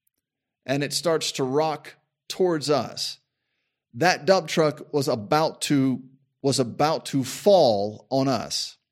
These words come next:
and there's nothing I could do. We had been so crowded by people on all sides,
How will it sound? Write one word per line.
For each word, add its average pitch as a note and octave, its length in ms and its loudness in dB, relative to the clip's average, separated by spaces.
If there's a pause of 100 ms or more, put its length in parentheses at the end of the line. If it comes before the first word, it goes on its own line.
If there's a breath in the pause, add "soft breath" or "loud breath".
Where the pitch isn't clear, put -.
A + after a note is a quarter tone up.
(760)
and C#3 120 -2
there's C3 200 0
nothing D#3+ 300 0
I D3 80 -2
could D3 160 -6
do. B2 340 -4 (840)
We D3 100 2
had D#3 140 4
been D3+ 160 2
so F#3+ 460 6
crowded F3+ 680 2
by D3+ 180 2
people C#3+ 760 0 (140)
on B2+ 160 -2
all C#3 160 2
sides, A#2+ 640 -2